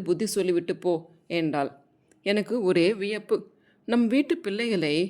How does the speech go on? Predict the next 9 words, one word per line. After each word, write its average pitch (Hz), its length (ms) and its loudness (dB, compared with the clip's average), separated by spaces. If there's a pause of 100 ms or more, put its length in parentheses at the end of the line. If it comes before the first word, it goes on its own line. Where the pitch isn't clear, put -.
(180)
நாம் 180 260 0
ஓயாமல் 175 600 4
படி, 175 240 2
படி 175 240 0 (200)
என்று 175 260 0
சொல்லிக்கொண்டே 180 600 0
இருந்தாலும் 160 560 0 (340)
அவர்கள் 185 420 2
படிப்பதாக 190 600 0